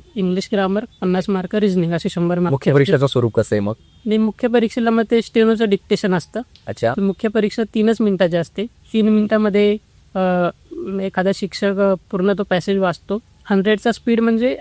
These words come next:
Speaker 1: hundreds word, word per
Speaker 2: Per
Speaker 1: minute.
Speaker 2: yes.
Speaker 1: एका मिनिटाला
Speaker 2: डब्ल्यूपीएम.
Speaker 1: शंभर शब्द. हां, डब्ल्यूपीएम. तर तीन मिनिटामध्ये तीनशे शब्दांचा तो पॅसेज असतो. अ, ते तीन मिनिटामध्ये वाचतात किंवा रेकॉर्डिंग ऐकवतात. मग ते आम्ही स्टेनोमध्ये लिहिणार आणि ते पुन्हा मग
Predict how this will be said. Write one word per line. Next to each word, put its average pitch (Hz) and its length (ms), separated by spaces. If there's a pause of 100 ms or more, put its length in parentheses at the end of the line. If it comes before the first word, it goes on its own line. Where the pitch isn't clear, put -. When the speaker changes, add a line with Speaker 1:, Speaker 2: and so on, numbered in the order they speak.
(120)
Speaker 1:
hundreds 226 500
word, 233 120
word 226 380
per 226 200
Speaker 2:
Per 196 260
Speaker 1:
minute. 180 480
Speaker 2:
yes. 151 220
Speaker 1:
एका 196 260
मिनिटाला - 0
Speaker 2:
डब्ल्यूपीएम. 214 400
Speaker 1:
शंभर 214 260
शब्द. 147 360
हां, 170 160
डब्ल्यूपीएम. 170 420 (520)
तर 208 60 (180)
तीन 240 120
मिनिटामध्ये 233 540
तीनशे 214 280
शब्दांचा 202 460
तो 208 60
पॅसेज 196 360
असतो. 196 300 (520)
अ, 180 180 (100)
ते 208 40
तीन 208 260
मिनिटामध्ये 208 460
वाचतात 196 400 (120)
किंवा 208 180
रेकॉर्डिंग 202 380
ऐकवतात. 180 420 (480)
मग 196 80 (100)
ते 220 60
आम्ही 214 240
स्टेनोमध्ये 208 580
लिहिणार 190 280 (420)
आणि 190 240
ते 226 80
पुन्हा 220 340
मग 240 160